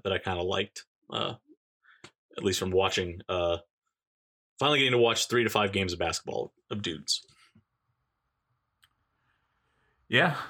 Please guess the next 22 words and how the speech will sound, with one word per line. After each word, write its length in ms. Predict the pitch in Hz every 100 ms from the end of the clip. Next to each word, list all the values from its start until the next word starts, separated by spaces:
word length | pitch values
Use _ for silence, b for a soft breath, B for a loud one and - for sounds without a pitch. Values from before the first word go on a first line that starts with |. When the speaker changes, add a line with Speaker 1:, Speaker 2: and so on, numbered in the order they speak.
| B -
Speaker 2:
Um, 580 | 113 117 120 117 117 113 b b _ _ _ _ _ _ _ _ _ _ _ _ _ _ _ _ _ _ _ _ _ _ _ _ _ _ _ _ _ _ _ _ _ -
yeah, 280 | 95 95 92
I 120 | 92
just, 280 | 90 90 -
I 100 | 92
don't 180 | 92 76
really 200 | 82 85
know 160 | 85 82
where 180 | 82
they, 240 | 82 82 80 82 _ _ _ _ _ _ _ _ _ _ _
where 120 | 90
they 120 | 87 95
go. 260 | 151 131 - _ -
Uh, 680 | 87 92 90 90 90 90 90 - _ _ _ _ _ -
it's, 200 | 92 - - _ _ _ _ _ _ _ _ _ _ _ _ _ _ _ _ _ _ _ _
it's 100 | -
gonna 120 | 156
be 120 | 185
interesting. 540 | 196 143 - 82 92 117 _ _ _ -
Hopefully 420 | 113 117 127 120
they 200 | 113 117
just, 320 | 110 117 -